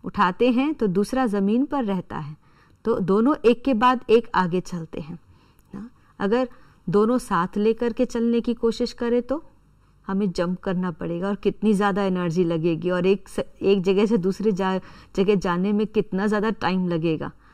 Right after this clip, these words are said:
है ना। लेकिन अगर ये एकता के साथ काम कर रहे हैं, एक के बाद एक चल रहे हैं,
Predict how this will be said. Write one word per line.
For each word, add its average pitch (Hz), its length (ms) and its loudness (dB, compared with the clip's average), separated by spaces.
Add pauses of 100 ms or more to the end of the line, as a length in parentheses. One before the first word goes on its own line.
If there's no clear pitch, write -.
(260)
है 190 80 -8
ना। 214 160 -8 (280)
लेकिन 233 420 2
अगर 214 300 0
ये 233 60 2
एकता 208 460 0
के 214 140 0
साथ 190 240 -2
काम 190 380 -4
कर 202 220 -2
रहे 190 340 0
हैं, 185 160 -2
एक 202 240 0
के 220 140 0
बाद 185 320 -4
एक 185 160 0
चल 214 240 -4
रहे 202 240 -2
हैं, 196 200 -4